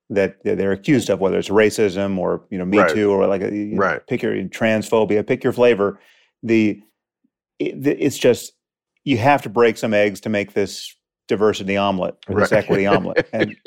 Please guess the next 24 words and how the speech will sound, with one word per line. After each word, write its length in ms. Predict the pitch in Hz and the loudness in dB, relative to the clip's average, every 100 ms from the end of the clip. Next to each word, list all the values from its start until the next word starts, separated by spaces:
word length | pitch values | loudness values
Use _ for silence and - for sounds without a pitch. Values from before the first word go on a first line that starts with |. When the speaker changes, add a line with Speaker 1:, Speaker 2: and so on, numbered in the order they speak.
| 170 - - - | -2 -4 -16 0
Speaker 1:
and 300 | 123 107 104 | 2 4 4
Speaker 2:
Yeah. 60 | 107 | 4
Speaker 1:
so, 140 | 110 | 4
like, 260 | 107 110 - | 4 2 4
the, 220 | 127 127 | 2 2
we're 200 | 127 127 | 2 0
just 200 | 123 - | 0 0
gonna, 180 | 120 110 | 0 4
Speaker 2:
Right. 320 | 110 95 98 | 4 2 0
Speaker 1:
we're 140 | 120 | -2
just 240 | 110 117 - | -2 -6 -2
gonna, 340 | 120 113 104 - 95 _ - | 0 0 0 -8 -16 _ -10
uh, 100 | - 110 | -8 -8
destroy 420 | 113 - 139 143 | -10 2 6 6
this 120 | 120 | 4
person 560 | - 107 95 107 107 110 | 0 0 0 -4 -8 -8
because 680 | 117 107 117 104 101 98 - _ _ _ _ _ | -8 -4 0 2 0 -4 -14 _ _ _ _ _
it's 400 | - 110 - - | -4 -4 -4 -10
all 320 | - 120 120 120 | 0 4 4 2
in 60 | |
a 40 | 104 | 0
good 180 | 104 | -2
cause. 580 | - 165 120 95 90 - _ _ | -2 -2 0 0 -4 -14 _ _
And 420 | 113 104 101 98 | -6 -4 -4 -8